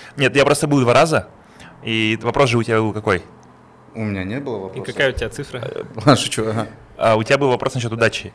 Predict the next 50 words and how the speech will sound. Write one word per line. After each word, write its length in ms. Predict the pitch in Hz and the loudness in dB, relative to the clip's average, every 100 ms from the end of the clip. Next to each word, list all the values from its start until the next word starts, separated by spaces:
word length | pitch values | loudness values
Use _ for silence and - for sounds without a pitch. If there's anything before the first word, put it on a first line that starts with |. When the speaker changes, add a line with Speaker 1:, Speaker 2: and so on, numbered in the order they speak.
| - | -2
Speaker 1:
А, 120 | 123 | 0
ну, 100 | 143 | 0
типа, 340 | 139 107 92 90 | 0 2 2 0
что 120 | - | -6
повезло, 360 | 104 104 101 | -2 0 -2
да? 100 | 95 | -2
Speaker 2:
Да, 200 | 104 117 101 | 4 6 6
везение 440 | 104 104 117 107 | 0 -2 -2 -2
и 40 | |
так 140 | 98 95 | -8 -6
далее. 260 | 95 90 - - - | -4 -6 -10 -20 -6
Speaker 1:
Вот, 360 | 117 110 98 - | 2 2 0 -6
у 60 | 113 | 0
меня 160 | 151 | 0
цифра 300 | 151 175 147 | 0 -2 -2
пять. 420 | 123 127 101 - - - - | -2 -2 -2 -6 -12 -18 -16
А, 880 | 95 95 87 85 85 85 50 50 50 - - - - - | -10 -6 -6 -6 -10 -12 -14 -14 -16 -20 -20 -20 -20 -12
не 100 | 107 | -6
помню, 240 | 101 98 | -4 -6
что 80 | 98 | -8
это 80 | 98 | -6
значит, 260 | 127 156 - | -6 -6 0
ну 80 | 107 | 2
ладно. 260 | 101 90 98 90 - - - | 2 0 -4 -6 -12 -18 -8
Speaker 2:
Мгм. 240 | 107 110 | -6 -2
Speaker 1:
А, 160 | 107 - | -2 0
суть 180 | 160 - | -4 0
в 40 | |
чем, 260 | 160 110 - | 0 0 -4
что 420 | - 110 104 - - - - - | -2 0 0 -2 -20 -20 -20 -10
у 80 | 104 | -4
меня 180 | 123 156 | 0 0
все 140 | 165 | 0
достигается 480 | 139 - 135 139 - | -2 -2 -2 -2 -2
через 260 | - 123 - | -4 -4 -4
труд, 380 | - 226 - - _ _ - - | -4 -4 -8 -16 _ _ -14 -6
но, 320 | 123 131 95 | 2 4 2
то 60 | - | 0
есть 100 | - | -2
у 40 | |
меня 100 | 127 131 | -2 -2
нет 120 | 110 | 0
удачи. 300 | 104 98 - | -2 -2 -6
У 40 | 107 | -2
меня 160 | 107 - | -2 -4
семерки, 500 | - - 127 151 - | -8 -2 -2 -4 -8
кажется, 280 | 95 - | -8 -6
или 60 | 92 | -8
восьмерки 380 | 92 123 127 - | -6 -4 -6 -6
там 260 | 95 92 | -12 -12